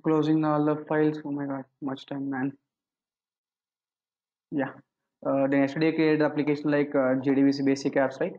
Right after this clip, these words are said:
Here the J D B C example one we created file, right? Uh, in Comra T C S, J D B C example one, example one dot Java file you create, right? Uh, just to check this dot la-, Java file, guys, once.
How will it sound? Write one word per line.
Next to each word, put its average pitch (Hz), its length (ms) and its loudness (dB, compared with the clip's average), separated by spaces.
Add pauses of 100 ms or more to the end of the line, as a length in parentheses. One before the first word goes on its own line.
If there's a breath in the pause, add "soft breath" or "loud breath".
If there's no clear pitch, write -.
Here 143 120 -2
the 135 120 -8
J 135 120 0
D 135 80 2
B 139 100 2
C 139 100 0
example 135 340 2
one 135 140 2
we 131 120 0
created 131 320 -2
file, 131 180 -2
right? 131 160 -2 (680)
Uh, 131 260 2
in 131 160 2
Comra 131 340 2
T 135 140 2
C 135 140 -4
S, 175 140 -4
J 139 200 0
D 135 100 2
B 135 80 4
C 135 140 -2
example 131 640 0
one, 127 320 -2 (140)
example 127 380 -2
one 127 140 2
dot 123 240 0
Java 123 220 0
file 123 120 -4
you 117 60 -4
create, 117 280 -6
right? 117 140 -6 (540)
Uh, 120 200 -2
just 135 220 -6
to 143 100 -2
check 131 220 -4
this 131 160 -4
dot 127 280 -6
la-, 113 120 -4 (220)
Java 120 320 -2
file, 110 160 -8
guys, 110 200 -12
once. - 300 -20